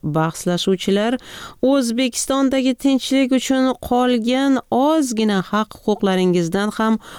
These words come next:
voz kechishga tayyormisiz?" degan mavzu atrofida tortishadilar. Birozdan so'ng bahs bilan tanishib olasiz. Hozir esa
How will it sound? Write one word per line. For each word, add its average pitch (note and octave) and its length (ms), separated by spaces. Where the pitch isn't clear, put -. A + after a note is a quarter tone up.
voz G3 540
kechishga F#3+ 420
tayyormisiz?" D#3 440
degan C#3+ 260
mavzu D3 400
atrofida C#3+ 480
tortishadilar. D3+ 640
Birozdan F3+ 420
so'ng D#3 380
bahs E3 500
bilan D#3 400
tanishib D3+ 480
olasiz. B3 400
Hozir F3+ 260
esa B3 320